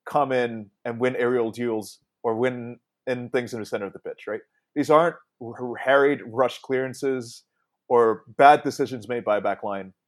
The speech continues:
in, out of desperation. These are measured, these are measured passes now, right? That the de-, that the opposition defense is capable of playing. Measured passes that are controlled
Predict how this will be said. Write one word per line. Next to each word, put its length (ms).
in, 340
out 120
of 80
desperation. 580
These 220
are 140
measured, 800
these 180
are 100
measured 720
passes 580
now, 200
right? 200
That 160
the 60
de-, 300
that 120
the 100
opposition 440
defense 320
is 120
capable 400
of 80
playing. 240
Measured 380
passes 400
that 120
are 120
controlled 640